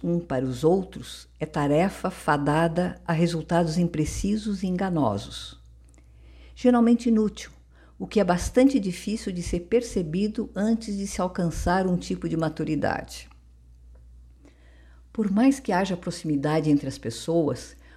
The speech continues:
como dentro das famílias, grupos de amigos,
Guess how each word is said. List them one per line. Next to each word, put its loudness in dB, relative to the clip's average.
como 4
dentro 4
das -8
famílias, 2
grupos -4
de -4
amigos, -2